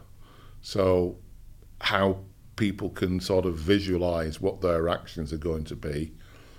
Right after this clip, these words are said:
what words, what symbols reflect what's going on. So getting people using tools to think differently, to think out of the box,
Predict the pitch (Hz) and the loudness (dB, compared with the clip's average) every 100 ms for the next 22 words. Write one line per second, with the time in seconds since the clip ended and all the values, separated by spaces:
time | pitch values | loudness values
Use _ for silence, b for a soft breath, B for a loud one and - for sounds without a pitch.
0 | b - 110 - 92 95 90 87 - 101 | b -4 -2 0 4 6 6 4 0 -2
1 | - - 95 92 92 92 85 73 - - | -2 -2 0 0 -2 -6 -6 -10 -12 -16
2 | - - 92 90 92 92 90 - - - | -16 -6 -4 -2 2 2 2 -4 -14 -10
3 | 95 90 - - 90 82 85 90 78 73 | -4 -4 -4 -4 -2 -2 -2 -2 -2 -4
4 | - 87 87 82 - 123 123 113 110 110 | -2 -2 -2 -4 -2 4 6 6 6 4
5 | 101 104 95 101 98 92 90 87 - 95 | 4 2 2 2 2 0 -4 -2 2 4
6 | 92 90 - - 98 92 90 - b b | 2 0 -6 -2 2 2 2 -4 b b
7 | b b b - 117 113 113 101 92 - | b b b -2 2 2 0 0 -2 -4
8 | 92 - 87 95 90 80 - - 104 87 | -8 -4 0 2 2 -2 -6 -2 0 0
9 | 90 85 87 78 92 90 - - - - | 0 -2 -4 0 4 4 2 -6 -14 -12
10 | - | -12